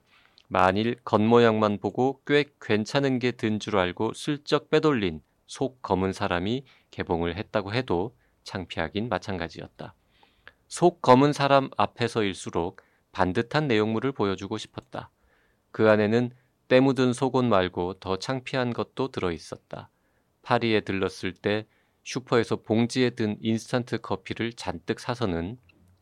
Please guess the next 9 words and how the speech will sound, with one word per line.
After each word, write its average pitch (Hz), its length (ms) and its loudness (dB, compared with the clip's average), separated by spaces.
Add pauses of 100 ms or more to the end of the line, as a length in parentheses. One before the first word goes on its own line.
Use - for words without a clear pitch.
옷 107 220 -4
사이사이에 101 640 -4
끼워 127 280 -4
넣은 113 240 -4
것이다. - 460 -14 (480)
그때만 98 460 0
해도 92 320 -4
국내에선 95 640 -2
커피가 123 500 -4